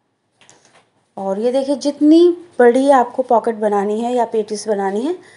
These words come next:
उस हिसाब से हमने कट कर लिया है, ये देख सकते हैं। और इसको अब हम बीच से कट कर देंगे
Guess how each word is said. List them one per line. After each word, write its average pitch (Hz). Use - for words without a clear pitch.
उस 247
हिसाब 233
से 226
हमने 214
कट 208
कर 233
लिया 247
है, 302
ये -
देख 233
सकते 254
हैं। 311
और 196
इसको 208
अब 196
हम 202
बीच 226
से 269
कट 262
कर 247
देंगे 262